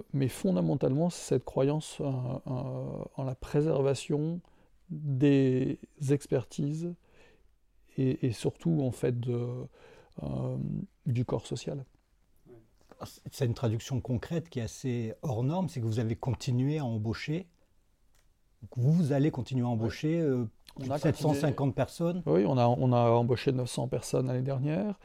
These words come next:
Speaker 1: Mais oui, mais parce que c-, on revient sur cette articulation du court terme et du moyen terme.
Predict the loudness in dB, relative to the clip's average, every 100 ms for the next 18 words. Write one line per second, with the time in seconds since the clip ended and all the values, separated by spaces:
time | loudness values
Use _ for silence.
0 | -18 -16 -6 4 6 6 4 2 0 2
1 | 2 0 -8 -4 0 2 4 4 2 0
2 | -2 -4 -6 -4 0 0 0 -2 -2 -2
3 | -4 -4 -2 0 -2 -2 -2 -6 -8 -8
4 | -10